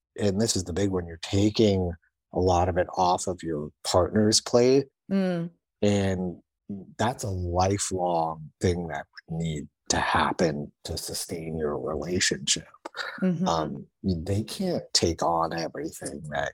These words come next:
Speaker 1: you have, especially in this day and age with covid and you're working from home, you're not in the office.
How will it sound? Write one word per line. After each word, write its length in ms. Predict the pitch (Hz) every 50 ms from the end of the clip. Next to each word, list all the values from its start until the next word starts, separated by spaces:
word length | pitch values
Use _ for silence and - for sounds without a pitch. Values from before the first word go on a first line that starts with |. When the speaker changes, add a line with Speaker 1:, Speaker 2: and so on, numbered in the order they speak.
| _ -
Speaker 1:
you 240 | 82 78 73 71 76 -
have, 280 | 76 73 65 62 58 - - - - - - - _ _ _ _ _ _ _ _ _ _ 90
especially 420 | - - 117 120 - - 120 104 98
in 100 | 87 92
this 160 | 104 - -
day 160 | - 92 87
and 80 | 85 82
age 280 | 82 82 80 76 - -
with 160 | 78 78 - _ _ -
covid 420 | - - 151 151 143 139 143 131 117
and 100 | 95 87
you're 100 | 85 82
working 340 | 87 87 85 - - 87 82
from 140 | - 85 87
home, 400 | - - 127 127 123 120 117 110
you're 100 | 104 87 82
not 180 | 80 78 - - -
in 200 | 120 123 123 123
the 60 | 120
office. 960 | - 120 120 113 110 110 107 - - 110 110 110 107 107 107 104 - - -